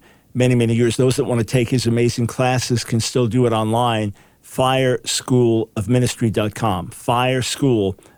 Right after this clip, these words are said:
of ministry dot com. So l-, let's step back and, and look at the larger issue. If people really love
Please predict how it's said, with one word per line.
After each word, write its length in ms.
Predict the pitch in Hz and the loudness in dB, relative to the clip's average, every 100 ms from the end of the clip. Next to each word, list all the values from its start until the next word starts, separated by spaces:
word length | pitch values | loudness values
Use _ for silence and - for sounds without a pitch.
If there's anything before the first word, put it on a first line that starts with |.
| - | -6
of 120 | 104 | 0
ministry 400 | 127 127 - 117 | 2 2 0 0
dot 240 | 104 101 95 | 0 -2 -2
com. 340 | 107 95 95 - - - - - | -2 -2 -4 -10 -20 -20 -12 -6
So 360 | 147 175 165 - | -2 0 0 -2
l-, 120 | 151 | -4
let's 220 | 165 247 - | -2 -2 -2
step 340 | - 226 127 | 0 0 0
back 480 | 123 117 117 - - - | 0 0 0 -4 -10 -2
and, 220 | 123 123 - | 0 0 0
and 200 | 123 127 | 2 2
look 200 | 143 - | 2 0
at 100 | 131 | 0
the 100 | 120 | 0
larger 520 | 113 123 120 104 117 - | 2 2 2 0 0 0
issue. 360 | 104 - 92 - _ - - - _ _ _ _ | -2 -2 -8 -10 _ -20 -20 -20 _ _ _ _
If 340 | 180 240 - - | 0 0 -2 -4
people 640 | 175 165 - 131 123 113 - | 0 0 2 2 2 -2 -2
really 380 | 127 170 151 | 0 2 2
love 760 | 131 120 135 147 151 123 - 113 | 2 2 2 2 0 -4 -10 -14